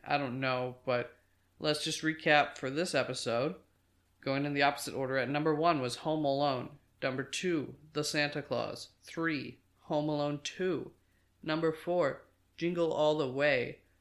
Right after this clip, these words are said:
which I didn't mention this at the time, but I would say that's a really good, like, just to put on during the day kind of movie, maybe while you're wrapping presents. It's a much more fun,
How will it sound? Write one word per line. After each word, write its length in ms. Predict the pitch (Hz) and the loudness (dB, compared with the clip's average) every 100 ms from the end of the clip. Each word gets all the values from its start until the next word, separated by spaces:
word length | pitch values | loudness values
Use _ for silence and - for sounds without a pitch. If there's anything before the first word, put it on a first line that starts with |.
| _ | _
which 160 | 160 | -6
I 140 | - 175 | 0 2
didn't 180 | 175 156 | 2 2
mention 300 | 160 160 151 | 0 -2 -4
this 160 | 147 | -4
at 100 | 143 | -6
the 60 | 139 | -6
time, 320 | - 151 139 | -4 -2 -2
but 100 | 131 | -2
I 100 | 151 | 0
would 120 | 151 | 0
say 140 | 151 165 | 0 0
that's 240 | 165 165 | 0 0
a 40 | 156 | -2
really 300 | 156 156 147 | -2 -2 -4
good, 380 | - 143 139 | -2 -2 0
like, 260 | 127 120 - _ _ _ | 0 -2 -4 _ _ _
just 220 | - 151 | -8 -8
to 60 | 139 | -8
put 200 | - 175 | -4 0
on 220 | 156 143 - | 2 0 0
during 300 | 139 139 135 | -2 -2 -2
the 80 | |
day 520 | 120 123 123 120 117 117 | -4 0 0 0 -2 -6
kind 160 | 135 127 | -8 -6
of 80 | 120 | -6
movie, 240 | 123 117 | -6 -6
maybe 280 | 117 123 127 | -4 -4 -4
while 240 | 123 127 | -2 0
you're 160 | 131 127 | 0 0
wrapping 400 | 123 117 131 123 | -2 -2 -4 -4
presents. 500 | 127 120 120 113 - _ _ _ _ _ _ _ | -2 -2 -4 -10 -16 _ _ _ _ _ _ _
It's 140 | - 143 | -8 -4
a 40 | |
much 280 | 151 156 160 | 0 0 0
more 120 | 156 | -2
fun, 680 | - - 156 139 131 123 117 | -4 0 4 4 2 -2 -8